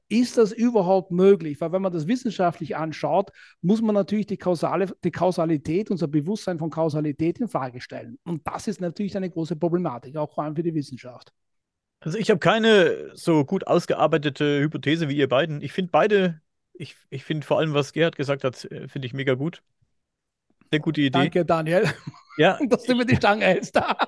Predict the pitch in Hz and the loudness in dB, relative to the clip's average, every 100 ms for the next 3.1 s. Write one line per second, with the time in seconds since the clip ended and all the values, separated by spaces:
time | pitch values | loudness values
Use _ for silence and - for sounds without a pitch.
0 | - - - 170 - 240 240 220 - 247 | -4 -8 -12 -4 6 8 8 6 4 4
1 | 277 277 - 233 240 226 220 202 214 233 | 6 6 6 6 6 6 4 2 -2 -2
2 | 190 190 196 - 285 359 - 339 - 143 | -2 2 0 2 -2 -2 -2 -4 -2 -2
3 | 110 | -2